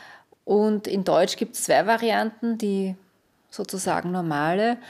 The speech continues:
und eine vom Karl Merkatz gesprochen, in, in Wiener Dialekt. Der Merkatz ist der von der Fernsehserie beziehungsweise dem Film Ein echter Wiener geht nicht unter. Und es gibt auch eine kindgerechte Variante.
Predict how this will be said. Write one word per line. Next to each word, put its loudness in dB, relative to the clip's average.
und -2
eine 0
vom 0
Karl 0
Merkatz 0
gesprochen, -2
in, -4
in -4
Wiener 4
Dialekt. 0
Der -4
Merkatz -2
ist -8
der 2
von -4
der 0
Fernsehserie 0
beziehungsweise -8
dem -4
Film 0
Ein -4
echter -2
Wiener -2
geht -6
nicht -8
unter. -4
Und 0
es -6
gibt -2
auch 0
eine -2
kindgerechte -6
Variante. -8